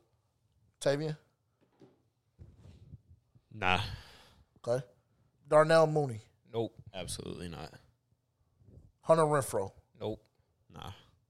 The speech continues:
Speaker 1: K J Osborne?
Speaker 3: Nope.
Speaker 2: Uh-uh. We said, we said we're looking for a number one, right?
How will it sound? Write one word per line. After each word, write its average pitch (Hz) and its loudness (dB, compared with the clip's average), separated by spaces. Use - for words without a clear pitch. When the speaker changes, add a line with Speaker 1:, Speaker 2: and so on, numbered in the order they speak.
Speaker 1:
K 160 0
J 143 0
Osborne? 101 4
Speaker 3:
Nope. 110 -8
Speaker 2:
Uh-uh. 82 -12
We 117 -4
said, 147 0
we 147 4
said 160 6
we're 131 6
looking 113 2
for 104 2
a 95 2
number 92 0
one, 92 2
right? 90 -2